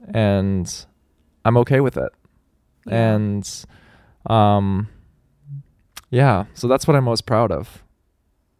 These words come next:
Speaker 1: What about you, Youngmi?
Speaker 2: Yeah. I mean, it takes a lot of,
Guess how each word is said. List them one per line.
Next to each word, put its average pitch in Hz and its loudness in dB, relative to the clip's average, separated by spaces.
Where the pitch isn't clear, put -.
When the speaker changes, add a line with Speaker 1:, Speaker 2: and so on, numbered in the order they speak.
Speaker 1:
What 123 0
about 117 4
you, 117 2
Youngmi? 98 2
Speaker 2:
Yeah. 180 -4
I 220 -2
mean, 254 2
it 240 -4
takes - -6
a 294 4
lot 220 4
of, 208 -2